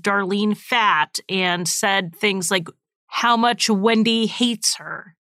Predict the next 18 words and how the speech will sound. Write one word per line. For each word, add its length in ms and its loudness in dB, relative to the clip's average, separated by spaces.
The 140 0
thing 220 0
is, 180 0
Darlene 460 0
didn't 320 2
know 400 4
anyone 680 -2
named 440 2
Wendy 600 2
or 100 2
Wendy 420 -2
Smith, 600 -4
so 200 0
the 280 -4
emails 560 2
seemed 580 0
very 440 0
strange. 1000 -6